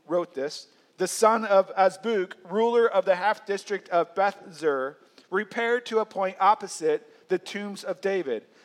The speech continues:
as far as the artificial pools and as far as the house of the mighty men. After him, the Levites repaired.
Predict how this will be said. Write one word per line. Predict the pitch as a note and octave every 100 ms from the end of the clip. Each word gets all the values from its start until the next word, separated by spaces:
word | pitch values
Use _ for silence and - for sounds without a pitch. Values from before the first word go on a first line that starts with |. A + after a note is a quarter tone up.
| -
as | F#3 F3+
far | A3 A3+ A3
as | G#3
the | A#3
artificial | F#3 G#3 G#3+ A3 G#3 A3
pools | G#3+ F3 D#3+ D#3 - _ _ _ _
and | F3+ F#3+
as | F3 -
far | G#3 G3+ G#3+
as | F#3 F3 E3+
the | F3
house | - G3 D#3+ -
of | - D#3
the | D#3+
mighty | D#3 D#3 D3+
men. | D3+ B2+ A#2 - _ _ _ _ _ _
After | G3+ A3 A#3+
him, | F#3 A#3 A#3
the | G3+
Levites | G3 A3+ B3 G3+ E3
repaired. | E3 - C#3 A#2 G2+